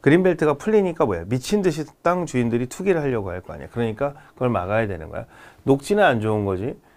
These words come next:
주거지역, 상업지역, 공업지역 변경된단 말이야. 그리고 도시 편입된다는 건 뭐야? 신도시가 만들어지는 거예요. 그런 지역에서 계획적인 개발 또는 관리가 필요한 지역에 대해서 하는 거죠.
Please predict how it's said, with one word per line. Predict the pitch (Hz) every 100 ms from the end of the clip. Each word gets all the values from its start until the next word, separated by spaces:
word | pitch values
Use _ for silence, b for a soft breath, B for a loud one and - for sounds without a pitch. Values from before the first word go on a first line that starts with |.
| _
주거지역, | - - 143 165 156 156 151 135
상업지역, | 160 165 160 151 139
공업지역 | - 110 107 151
변경된단 | 123 117 160 175 127 90 82
말이야. | 87 -
그리고 | - 113 156 180 b b _
도시 | 123 131 123
편입된다는 | - 214 214 180 139 113
건 | 135
뭐야? | 107 90
신도시가 | - 196 196 175 156 156
만들어지는 | 120 95 101 98 98 120
거예요. | 110 76 69 - - _ _ b b b b -
그런 | 139 147
지역에서 | 123 95 90 123 90
계획적인 | - 135 156 156 147
개발 | 120 123
또는 | 123 123
관리가 | 107 110
필요한 | 110 165 170 165
지역에 | 139 110 101 92
대해서 | 92 98
하는 | 107 147 143
거죠. | 123 131 147